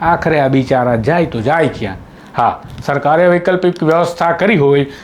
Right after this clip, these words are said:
ઘર આપ્યા હોય, મકાન છત આપ્યા હોય તો વાત અલગ છે. વળી વિકાસના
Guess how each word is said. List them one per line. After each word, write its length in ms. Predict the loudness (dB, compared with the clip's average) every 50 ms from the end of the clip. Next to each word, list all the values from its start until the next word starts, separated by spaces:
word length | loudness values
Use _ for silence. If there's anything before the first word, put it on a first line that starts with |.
| -8 -2
ઘર 240 | 2 2 4 4 2
આપ્યા 340 | 2 0 0 0 0 0 2
હોય, 260 | 2 2 2 2 2
મકાન 440 | 2 0 -2 -2 0 0 0 0 -2
છત 300 | -2 -2 -2 -2 0 0
આપ્યા 280 | -2 -2 0 0 0 2
હોય 200 | 2 0 -2 -2
તો 160 | -2 0 0
વાત 240 | 2 2 0 -2 -2
અલગ 300 | 0 2 2 2 0 -2
છે. 280 | -6 -4 -2 -2 -2 -2 -6 -12 -20 -20 -8 -2
વળી 200 | 0 0 2 2
વિકાસના 720 | 2 2 0 0 0 0 0 0 2 2 2 0 0 -2